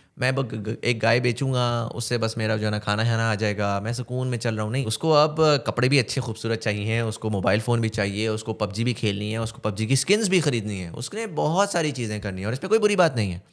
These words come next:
क्योंकि अब उसको एक, एक वांट डेवलप हो गई है, जिसको अब वो नीड्स में बदलना चाह रहा है। जैसे जैसे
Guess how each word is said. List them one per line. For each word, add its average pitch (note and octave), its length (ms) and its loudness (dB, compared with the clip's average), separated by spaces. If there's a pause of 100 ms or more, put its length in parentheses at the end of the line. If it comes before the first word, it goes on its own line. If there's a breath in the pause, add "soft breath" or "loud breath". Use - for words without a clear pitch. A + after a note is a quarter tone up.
(500 loud breath)
क्योंकि E3 180 2
अब F3 140 4
उसको G3 480 -2 (220 loud breath)
एक, - 260 -2
एक D3 160 0 (100)
वांट B2+ 440 2 (160)
डेवलप A#2 360 6
हो G#2 100 6
गई F2+ 160 2
है, F2 140 0 (120)
जिसको C#3+ 300 2
अब E3+ 140 6
वो G3+ 100 4
नीड्स D#3 400 4
में E3+ 100 4
बदलना A#2+ 300 4
चाह G2 220 0
रहा A2+ 120 0
है। G#3+ 60 -2
जैसे C3+ 240 4
जैसे F3 520 2